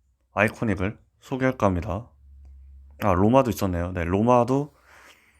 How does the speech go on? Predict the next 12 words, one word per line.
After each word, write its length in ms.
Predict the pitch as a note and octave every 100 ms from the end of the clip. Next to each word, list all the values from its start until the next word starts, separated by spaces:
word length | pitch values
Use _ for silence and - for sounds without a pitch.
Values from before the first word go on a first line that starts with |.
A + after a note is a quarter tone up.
| _ - -
토티, 400 | D#3+ - D3+ C#3+
바티스투타, 1040 | G#2 - A#2 - A2+ A#2 A2 G2+ F#2 G#2 - -
뭐, 300 | F#2+ F#2 F2+
나카타, 600 | G2 - G#2+ - G2 - _ _ _ _ - - - _ -
그리고 520 | G#2+ G2+ G2 F#2+ F#2
카푸까지, 720 | - D3 - D#3 A2 - E2 - _
네, 300 | - E2 - _ _ _ _ - - - _ -
흔적이 380 | D3+ D#3 D3+ F#2+
있죠. 460 | - E2 G2+ D3 _ - _ _ _ _ _ _ _ _
현재 420 | - E3 D3 D3+
사이트로 580 | C#3 D#3 E3+ E3 - D3
나온 480 | A2 G#2 G#2+ G#2